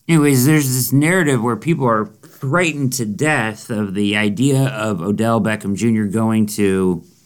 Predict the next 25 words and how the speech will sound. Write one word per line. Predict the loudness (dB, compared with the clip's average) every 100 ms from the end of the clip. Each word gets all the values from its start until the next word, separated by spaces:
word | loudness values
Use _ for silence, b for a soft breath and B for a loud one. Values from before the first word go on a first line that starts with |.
| B B B B B B B B B B B B B
an | -8 -2
A | 0 -2
F |
C | -2 -4 -4
team | -2 -2 0 2 0 -2 -12 -6
in | -4
competition | 0 -2 -2 -6 -6 -4 -4
with | -6 -6
the |
Browns, | -4 -2 0 0 0
or | 0
maybe | 0 2 2
even | 2 2
on | 4 4
their | 4
schedule | 2 0 0 0 2
in, | 2 0 -2
in | -2 -2
the | 0
last | -2 -4 -4
nine | -2 0
games | 0 0 -2 -4
of |
the | -6
season. | -4 -2 0 2